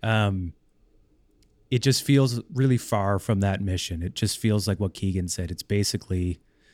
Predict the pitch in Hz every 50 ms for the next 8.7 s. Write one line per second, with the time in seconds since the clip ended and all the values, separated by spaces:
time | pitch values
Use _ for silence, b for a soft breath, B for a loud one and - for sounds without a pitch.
0 | b b b b b b - 110 - - 131 131 135 131 - - 117 107 98 -
1 | - 120 110 110 104 101 101 92 98 98 95 92 98 98 98 98 98 - - _
2 | _ _ _ _ _ _ _ _ _ _ _ - 107 107 107 104 104 110 101 113
3 | 101 92 92 85 90 82 85 85 82 95 - - 104 95 92 95 - 110 - -
4 | - 98 78 98 101 104 101 92 98 92 95 - - 107 98 101 98 101 95 -
5 | 104 95 95 90 92 95 95 95 - - 98 92 92 92 87 b b b b b
6 | b b b b b b b _ _ - 107 104 101 98 95 87 - _ _ _
7 | _ _ _ _ _ _ _ _ - - 120 101 - - - 110 107 - - -
8 | - 110 - - 107 101 104 98 95 98 98 98 101 101